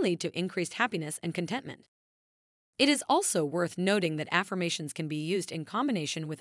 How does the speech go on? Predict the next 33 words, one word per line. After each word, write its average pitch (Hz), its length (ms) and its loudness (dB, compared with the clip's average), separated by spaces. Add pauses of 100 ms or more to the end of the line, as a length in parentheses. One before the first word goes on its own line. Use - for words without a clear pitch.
other 226 200 2
relaxation 175 680 -2
techniques, 143 520 -10 (280)
such 262 240 2
as 233 140 2
meditation 220 720 -2
or 175 120 0
visualization, 160 800 -4 (280)
to 233 100 -2
further 311 360 2
enhance 190 340 -2
their 170 120 -2
effectiveness. 180 680 -6 (720)
For 370 140 4
example, 175 500 0 (200)
an 214 180 0
individual 202 540 0
may 175 180 -2
choose 156 300 -4
to - 100 -6
meditate 170 560 -4
on 160 80 -6
their 151 160 -8
affirmations, 160 680 -6 (400)
repeating 311 460 2
them 196 120 2
to 180 120 -6
themselves 160 520 -2 (180)
while 196 160 2
focusing 233 520 -2
on 160 80 -4
their 160 100 -4
breath. 208 400 -6